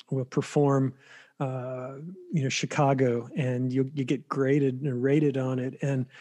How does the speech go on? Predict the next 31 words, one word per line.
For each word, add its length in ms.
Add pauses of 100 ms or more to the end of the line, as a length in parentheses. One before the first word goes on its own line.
(440)
um, 540 (460)
and 280
there 120
have 200
been 140
some 200
academic 640
works, 580 (120)
you 80
know, 120
through 260
the 80
years 440
where 120
people 320
have, 320 (920)
uh, 260
and, 200
and 180
one 100
of 80
the 80 (120)
facets 400
of 60
the 80
film 320
was 160
we 120
actually 240
had 220
a, 140